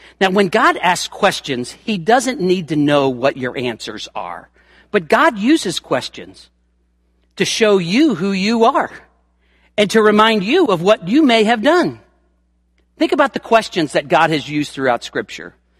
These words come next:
to Adam and Eve. "Where are you?" Now, that's a pretty good question.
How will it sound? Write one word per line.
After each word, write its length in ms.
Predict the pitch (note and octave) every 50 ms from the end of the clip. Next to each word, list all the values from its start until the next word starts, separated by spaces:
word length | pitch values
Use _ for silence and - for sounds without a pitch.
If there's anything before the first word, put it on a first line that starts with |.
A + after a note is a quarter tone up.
| _ _ _ _ _ _ -
to 120 | - F3+
Adam 500 | D#3+ E3 E3 E3 E3 D#3 C#3+ C3 C#3 E3 - _ _ -
and 140 | D3 C#3+ A#2
Eve. 360 | C3+ C3+ C3 A#2+ A2+ A2 - - _ _ _ _ _ _ _ _ _ _ _ _
"Where 240 | - F3 G#3 G3+ F3+
are 140 | F3+ F#3+ F#3
you?" 300 | E3+ C3+ A#2 A2+ G#2+ - _ _ _ _ _ _ _ _ _ _ _ _ _ _ _ _ _ _ _ _ _ _ _ _ _ _ _ _ _ _ _ _ _ _ _ _ _ _ _ _ _ _ _ _ _ _ _ _ _ _ _ _ _ _ _ _ _ _ _ _ _ _ _ _ _ _ _ _ _ _ _ _ _ _ _ _ _ _ -
Now, 80 | -
that's 220 | - G#2 A2 - -
a 20 |
pretty 180 | - A3+ G#3+ E3
good 180 | C3+ B2+ G#2
question. 540 | - A#2+ A2+ G#2 G2+ - - A#2+ B2 C3 -